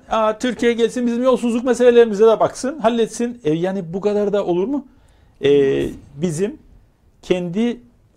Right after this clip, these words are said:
e, ülkemizle ve özellikle devletimizle ilgili olarak sahip çıkmaya ihtiyacımız var.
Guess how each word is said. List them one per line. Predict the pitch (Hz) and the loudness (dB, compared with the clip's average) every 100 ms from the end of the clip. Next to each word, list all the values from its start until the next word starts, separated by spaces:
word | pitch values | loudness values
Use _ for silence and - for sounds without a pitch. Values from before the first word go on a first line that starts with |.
| _ - | _ -2
e, | 135 131 135 104 - _ _ _ - | 0 0 -2 -8 -16 _ _ _ -8
ülkemizle | 156 160 - 156 175 151 139 | -6 -4 -4 -4 -4 -4 -2
ve | 214 247 | -2 -4
özellikle | 151 143 180 180 | -4 -4 -6 -2
devletimizle | 214 226 220 190 170 143 | -2 -2 -4 -6 -2 -2
ilgili | 101 90 | -2 -4
olarak | 85 85 85 _ _ _ _ _ | -4 -6 -8 _ _ _ _ _
sahip | - - 160 220 | -4 0 0 -2
çıkmaya | - 123 101 90 | -8 -10 -8 -8
ihtiyacımız | - 87 85 87 | -6 -8 -8 -14
var. | 87 | -18